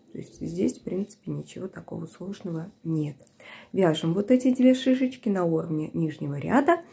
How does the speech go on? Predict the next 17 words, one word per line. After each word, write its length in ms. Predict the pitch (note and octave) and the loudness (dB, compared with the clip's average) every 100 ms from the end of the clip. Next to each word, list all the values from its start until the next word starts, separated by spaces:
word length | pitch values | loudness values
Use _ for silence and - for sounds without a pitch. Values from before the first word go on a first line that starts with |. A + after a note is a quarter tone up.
| - - | -20 -4
Между 280 | E3+ D#3+ D3+ | -2 0 -4
шишечками 760 | - G3+ A#3+ C4+ - D4 D4 D4 - - - | -6 -4 -4 -4 2 4 4 0 -12 -18 -14
у 120 | - E3+ | -2 2
нас 340 | G3 - - _ | 4 4 0 _
три 360 | D#3+ F#3+ B3+ - | 0 4 2 2
лицевые. 720 | F4+ D4+ - D#3+ D#3 D#3 D#3 - - _ _ - _ _ _ _ _ _ _ _ _ | 2 2 0 -2 -2 -2 -4 -10 -20 _ _ -20 _ _ _ _ _ _ _ _ _
После 300 | _ - E3+ | _ -18 -10
того, 240 | F3 E3 D#3+ | -6 -4 -4
как 200 | D#3 - | -8 -8
мы 280 | D#3 D3 - _ | -6 -8 -14 _
связали 500 | - D#3+ D3+ D3 C#3 | -14 -10 -4 -4 -4
второй 460 | B2+ - D3+ C#3 C#3 | -10 -10 -8 -8 -10
цветочек, 760 | - G#3+ G#3+ D4 C#4+ C#4 - _ _ _ _ _ _ _ _ _ _ _ _ - _ | -8 -6 -4 -4 -4 -8 -10 _ _ _ _ _ _ _ _ _ _ _ _ -20 _
мы 360 | F3 F#3+ C#4+ - _ E3 | 0 4 4 0 _ -2
вяжем 440 | D#3+ E3+ E3 D#3 | 0 2 0 -6
снова, 520 | - D#3 F3 G3+ C4 C#4+ - - | -8 -4 0 4 4 2 -8 -8
получается, 800 | F#3+ F#3 G3+ F#3 F3+ - F3 | -6 -6 -4 -4 -4 -6 -6